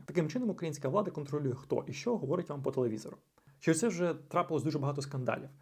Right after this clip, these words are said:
як певні люди потрапляли до блеклістів і їх переставали чи ніколи і не запрошували на телевізор, чи як до новин спускалися темники, як освічувати ті чи інші події,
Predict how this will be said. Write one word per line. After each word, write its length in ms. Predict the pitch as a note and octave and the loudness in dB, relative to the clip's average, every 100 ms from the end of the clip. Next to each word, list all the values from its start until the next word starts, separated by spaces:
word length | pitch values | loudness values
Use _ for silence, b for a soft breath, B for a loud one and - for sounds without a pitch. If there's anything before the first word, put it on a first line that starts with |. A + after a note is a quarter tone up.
| b | b
як 160 | C3+ C3+ | 2 4
певні 240 | B2 A#2+ | 4 4
люди 220 | B2+ A#2+ | 2 2
потрапляли 480 | - B2+ B2+ B2 A2 | -2 -2 -2 0 0
до 120 | A#2+ | 2
блеклістів 580 | A2+ B2+ G#3+ A3 G#3+ F3 - b | 2 0 0 0 -2 -8 -8 b
і 80 | - | -2
їх 240 | D3 C#3 - | 0 0 0
переставали 500 | C#3 C3+ C3 D3+ A#2 | 0 0 0 0 -2
чи 160 | - | -6
ніколи 340 | A#2+ A#2 C3 A#2 | -4 2 4 4
і 40 | |
не 80 | A2+ | 0
запрошували 500 | A#2 - A#2+ - A2+ | -4 -2 -2 -2 -4
на 60 | |
телевізор, 440 | G#2+ A2+ G#2+ A#2 - - b b b | -4 -4 -4 -6 -12 -14 b b b
чи 140 | B3+ | 2
як 360 | G#3+ F#3 F#3 - b b b | 4 2 0 -8 b b b
до 480 | C3 C3+ C#3+ C3+ C3+ - - | 6 8 10 8 4 -2 -4
новин 280 | C#3 B2 G3 | 0 2 0
спускалися 560 | - C#3 E3 E3 D3+ | 0 -4 0 0 0
темники, 480 | C#3+ C3+ - C3+ - | -2 -2 -2 -8 -6
як 140 | B2+ - | -4 -4
освічувати 480 | - C3+ C3 A#2 | -2 -2 -2 -2
ті 140 | A#2 B2 | -2 -4
чи 140 | - | -4
інші 220 | A#2 - | -6 -6
події, 360 | - F#3 A3 G#3+ | -6 -4 -4 -6